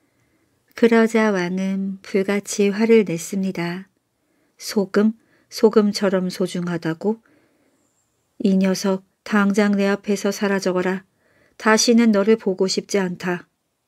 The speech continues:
화를 참지 못한 왕은 시종들에게 막내딸을 숲으로 쫓아버리라고 명령했습니다.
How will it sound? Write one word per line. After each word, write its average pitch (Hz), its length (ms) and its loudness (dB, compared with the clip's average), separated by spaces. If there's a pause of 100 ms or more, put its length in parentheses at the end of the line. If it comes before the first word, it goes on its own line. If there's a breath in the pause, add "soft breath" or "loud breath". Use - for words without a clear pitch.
(960)
화를 240 460 4
참지 226 460 0
못한 190 440 -4
왕은 175 600 -6 (260)
시종들에게 214 1120 2 (640)
막내딸을 196 1120 0
숲으로 226 840 2
쫓아버리라고 214 1400 -2 (600)
명령했습니다. 196 1300 0